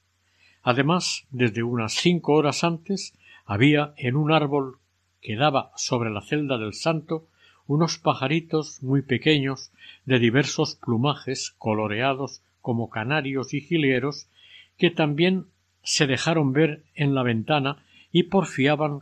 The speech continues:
con sus trinos, arpegios y gorjeos en un tono dulce y alto que tapaba las voces que daba la comunidad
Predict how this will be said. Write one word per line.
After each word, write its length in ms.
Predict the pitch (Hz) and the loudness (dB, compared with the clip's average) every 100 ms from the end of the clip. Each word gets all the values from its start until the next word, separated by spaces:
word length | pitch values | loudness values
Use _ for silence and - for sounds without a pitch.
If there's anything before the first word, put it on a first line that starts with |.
| _ | _
con 200 | - 131 | 0 0
sus 320 | - 120 - | 0 -4 -4
trinos, 580 | - 151 113 90 - - _ _ _ - | 0 0 0 -4 -12 -16 _ _ _ -20
arpegios 720 | - - 151 147 - 104 165 | -18 0 0 0 -4 -6 2
y 80 | 170 | 2
gorjeos 800 | 135 - - 143 123 143 - _ _ _ _ _ _ _ _ - | 2 -4 0 0 0 -4 -10 _ _ _ _ _ _ _ _ 0
en 180 | 147 | 4
un 240 | 160 196 185 | 6 6 4
tono 300 | 185 170 156 | 2 2 4
dulce 540 | 175 175 - 104 92 _ _ _ _ _ _ _ _ - | 2 0 -4 -12 -12 _ _ _ _ _ _ _ _ -4
y 200 | 151 151 | 2 4
alto 520 | 190 190 - 185 180 _ _ | 2 -2 -4 -6 -6 _ _
que 140 | - 160 | -2 0
tapaba 440 | 151 - 190 190 | 0 0 0 0
las 200 | 165 139 | 0 0
voces 600 | 117 175 - 170 - - - | 0 -2 0 -2 -2 -10 -4
que 160 | 127 | 0
daba 220 | 120 156 156 | 2 2 0
la 140 | 147 | -2
comunidad 640 | 139 123 120 117 156 151 | 0 0 0 0 0 -2